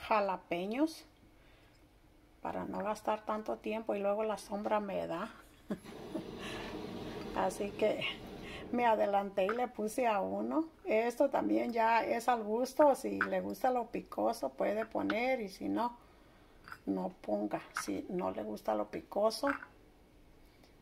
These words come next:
miren, a la pura medida. Ahora vamos con el cilantro. No, vamos con el queso. El cilantro va a ir hasta arriba.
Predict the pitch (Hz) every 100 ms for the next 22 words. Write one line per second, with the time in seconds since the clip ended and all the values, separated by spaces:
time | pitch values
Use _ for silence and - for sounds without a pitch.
0 | - 208 185 185 185 175 - 240 254 208
1 | 185 202 170 165 196 214 208 226 - 214
2 | 180 180 - 185 185 175 156 - - -
3 | - - - - - - - - - -
4 | - - - - - - - - 269 269
5 | - 247 277 277 262 220 - 247 233 185
6 | - - - - - - 214 208 214 214
7 | 240 254 240 247 254 - 185 208 240 165